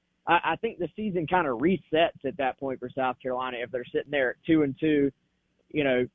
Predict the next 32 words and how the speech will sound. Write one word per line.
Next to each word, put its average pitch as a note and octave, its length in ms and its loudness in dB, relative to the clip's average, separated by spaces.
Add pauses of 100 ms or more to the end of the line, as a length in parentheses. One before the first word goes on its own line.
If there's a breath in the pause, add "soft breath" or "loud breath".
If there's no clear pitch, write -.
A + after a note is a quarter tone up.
(120)
kinda F#3 260 2
getting E3+ 300 2
on F3 140 -2
the E3 60 -2
board D#3+ 340 2
as D3 160 -2
far D#3 200 -2
as C#3+ 80 -6
an C#3+ 100 -8
S C#3+ 180 -4
E C3 160 -6
C C3+ 100 -4
win. D#3 300 -2 (320)
If D3 220 2
South F3 240 0
Carolina's D#3 320 -6
sitting - 180 -10
there C#3+ 160 -2
at - 80 -6
one D#3 220 -2
and D3 160 -4
three D#3 460 -2 (300)
with C3+ 180 -2
a B2 60 0
loss D3+ 480 0 (100)
when C#3 200 -20
you C#3+ 100 -2
were, B2+ 320 -2 (160)
you C#3 60 -20
know, A#2 120 -6
almost D3 420 -2
a - 60 -8